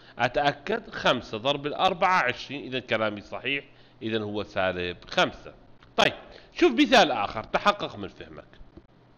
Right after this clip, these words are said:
أوجد ناتج قسمة سالب واحد وثمانين على، على تسعة. أول حاجة شو بنعمل؟ من التسعة هذه بنعطيها إشارتها، إشارتها موجب،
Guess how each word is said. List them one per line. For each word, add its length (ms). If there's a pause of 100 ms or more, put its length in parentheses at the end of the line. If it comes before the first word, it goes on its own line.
(1120)
أوجد 480
ناتج 440
قسمة 400 (140)
سالب 680 (220)
واحد 600 (160)
وثمانين 800
على، 540 (400)
على 280
تسعة. 320
أول 440
حاجة 580 (260)
شو 80
بنعمل؟ 500 (440)
من 60
التسعة 420
هذه 240
بنعطيها 420
إشارتها، 460
إشارتها 360
موجب، 320